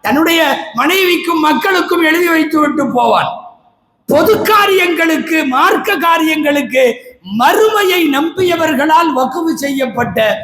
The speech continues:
இந்தியாவினுடைய பல லட்சம் கோடி சொத்துக்கள்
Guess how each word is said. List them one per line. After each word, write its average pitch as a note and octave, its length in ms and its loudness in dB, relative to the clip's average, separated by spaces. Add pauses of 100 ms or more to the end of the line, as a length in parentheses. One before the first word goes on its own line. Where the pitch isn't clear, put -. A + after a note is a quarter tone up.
(200)
இந்தியாவினுடைய B3+ 1080 2 (320)
பல D4 320 0
லட்சம் D4+ 680 -2
கோடி F#4+ 520 2
சொத்துக்கள் A2+ 760 -2